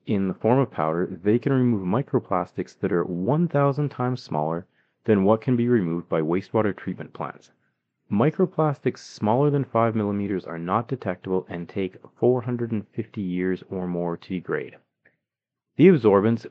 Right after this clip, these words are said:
made from a nanopillar structure are made from recycled waste and can be reused. So they're breaking stuff down, recycling things, and they're made of reused stuff. It sounds like a,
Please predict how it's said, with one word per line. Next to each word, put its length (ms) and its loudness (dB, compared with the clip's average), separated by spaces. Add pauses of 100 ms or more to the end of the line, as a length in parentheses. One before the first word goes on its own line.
made 400 2
from 160 -2
a 20 0
nanopillar 640 -2
structure 580 -4
are 100 0
made 220 -4
from 160 -6
recycled 540 -2
waste 320 -4 (180)
and 240 -4
can 120 -4
be 120 2
reused. 480 -2
So 400 -8 (200)
they're 280 -4
breaking 540 -8
stuff 260 -10
down, 260 -4
recycling 500 -6
things, 280 -6 (160)
and 240 -2
they're 80 -4
made 160 -2
of 100 -4
reused 300 -2
stuff. 300 -12
It 120 -14
sounds 280 -2
like 80 -4
a, 260 -4